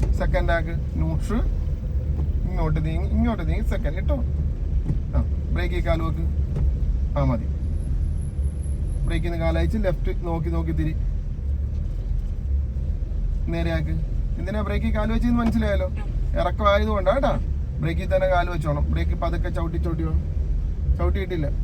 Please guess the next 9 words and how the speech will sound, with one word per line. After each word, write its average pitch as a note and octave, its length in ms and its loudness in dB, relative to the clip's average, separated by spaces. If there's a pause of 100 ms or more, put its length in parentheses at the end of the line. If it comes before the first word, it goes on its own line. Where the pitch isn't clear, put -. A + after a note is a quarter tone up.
(140)
ഇനിയും F#3+ 220 0
ചവിട്ടണം. F3 340 2
മോളുടെ E3+ 300 2
കൺട്രോളിൽ F3 400 2
നിൽക്കണം. - 380 0 (640)
ചവിട്ടിയിട്ടില്ല. D#3+ 500 0 (280)
ആ, A#2+ 40 2 (180)
അത് A2+ 320 0
തന്നെ. A2+ 280 0